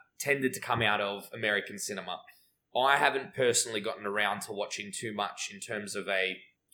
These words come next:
international space, but we can only basically go off what we've watched and understood. So, yeah, like I said, me and Tony have kind of been canvassing a whole bunch of different war epics and different war movies that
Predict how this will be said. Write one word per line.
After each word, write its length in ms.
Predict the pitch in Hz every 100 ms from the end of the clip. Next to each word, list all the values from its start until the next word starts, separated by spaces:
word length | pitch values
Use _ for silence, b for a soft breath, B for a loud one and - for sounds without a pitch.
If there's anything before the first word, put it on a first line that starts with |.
| -
international 680 | 131 123 120 117 - 110
space, 600 | 101 - 98 156 - - _ _ -
but 200 | 113 113 - - _ _ -
we 160 | 131 139
can 160 | 139
only 280 | 127 120 113 95 -
basically 440 | 110 104 - 104 101
go 220 | 107 101
off 140 | 104 - -
what 280 | 101 104 95
we've 200 | 98 -
watched 380 | 92 101 - -
and 120 | 104
understood. 540 | 95 95 87 - 151 196 - _ - -
So, 440 | - - 107 104 98 - -
yeah, 180 | 120 98
like 220 | 110 110
I 40 | 110
said, 260 | 117 104
me 140 | 113 117
and 100 | 107
Tony 260 | 110 104
have 100 | 101 95
kind 180 | 113 104
of 60 |
been 200 | 92 107 107
canvassing 520 | 117 110 104 113 104
a 60 | 101
whole 240 | 120 110
bunch 240 | 107 107 -
of 140 | 98
different 340 | 107 - 104 104
war 280 | 104 110 107
epics 480 | 110 - 110 - -
and 320 | 101 95 95 95
different 340 | 117 120 107
war 200 | 113 117
movies 400 | 120 113 113 104
that 160 | 107 101